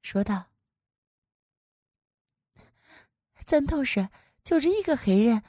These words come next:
被你给抢走了，你真是身在福中不知福。”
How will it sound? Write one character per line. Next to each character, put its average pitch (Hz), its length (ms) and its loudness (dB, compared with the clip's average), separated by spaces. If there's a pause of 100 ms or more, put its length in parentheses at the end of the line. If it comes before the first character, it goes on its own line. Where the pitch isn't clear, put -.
(260)
被 269 180 4
你 220 140 4
给 226 120 4
抢 220 260 2
走 240 240 0
了， 196 160 -4 (520)
你 381 100 -4
真 254 200 0
是 403 140 2
身 240 220 4
在 240 120 4
福 208 160 0
中 202 200 4
不 220 80 0
知 202 160 2
福。” 208 300 -4